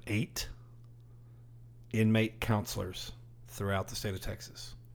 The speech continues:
It's a new program they started, uh, a couple years ago, I think. And they sent him to the Hamilton unit, put him through school, and they're not,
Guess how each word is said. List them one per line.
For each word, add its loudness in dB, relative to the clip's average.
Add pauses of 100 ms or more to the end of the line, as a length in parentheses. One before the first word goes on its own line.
(320)
It's -8
a 2
new 4
program 4
they 2
started, -2 (120)
uh, -4 (360)
a -2
couple 0
years 4
ago, -2
I -4
think. -6 (560)
And 6
they 10
sent 8
him 8
to 0
the 8
Hamilton 8
unit, 8 (680)
put 10
him 6
through 2
school, 4 (520)
and 2
they're 6
not, 6